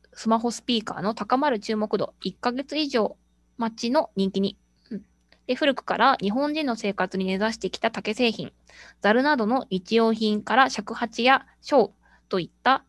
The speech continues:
楽器、えー、土壁の芯材など建築用資材な-、までに及ぶが、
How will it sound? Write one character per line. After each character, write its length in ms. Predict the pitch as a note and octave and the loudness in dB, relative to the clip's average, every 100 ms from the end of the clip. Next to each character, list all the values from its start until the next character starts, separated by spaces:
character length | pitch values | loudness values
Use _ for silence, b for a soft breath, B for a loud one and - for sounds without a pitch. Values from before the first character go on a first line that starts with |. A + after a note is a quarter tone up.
| - | -6
楽 160 | E3+ - | -6 -2
器、 200 | A#3+ - _ B B | -2 -2 _ B B
え 100 | G3 | -2
ー、 40 | F#3+ | -2
土 220 | - A#3+ | -4 2
壁 240 | A3+ A3 | 2 4
の 260 | A#3 C#4+ - - | 2 0 -2 -8
芯 300 | - A3+ A3+ | 0 2 2
材 160 | A3+ | 2
な 100 | A3+ | 0
ど 280 | G#3 G#3+ B3 | 0 0 -2
建 300 | - C4+ C4 | -4 -4 -4
築 280 | - - C4+ | -8 -6 -2
用 200 | C#4 C#4 | 0 0
資 140 | C4+ | -2
材 200 | B3 F3+ | -2 -2
な-、 160 | C3 - - | -4 -10 -6
ま 120 | F#3+ | -6
で 80 | D#3+ | -2
に 100 | F#3+ | -2
及 160 | F#3+ | -2
ぶ 100 | F3 | -2
が、 200 | F3 C4 | 0 0